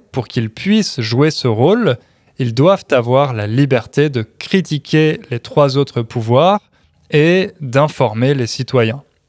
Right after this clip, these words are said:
C'est une condition sine qua non. Sans cette liberté, les médias perdent leur pouvoir. Et justement,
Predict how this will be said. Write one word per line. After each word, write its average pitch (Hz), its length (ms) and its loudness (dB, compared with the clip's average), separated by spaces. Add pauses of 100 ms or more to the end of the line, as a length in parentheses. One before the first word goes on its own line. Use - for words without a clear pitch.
(160)
C'est - 180 0
une 113 100 -2
condition 127 760 -2
sine 147 580 -2
qua 143 240 0
non. 120 300 -4 (600)
Sans - 320 0
cette 151 280 -2
liberté, 127 600 0 (360)
les 139 240 2
médias 123 440 0
perdent 147 500 -2
leur 120 200 0
pouvoir. 113 540 -6 (760)
Et 120 80 0
justement, 185 640 0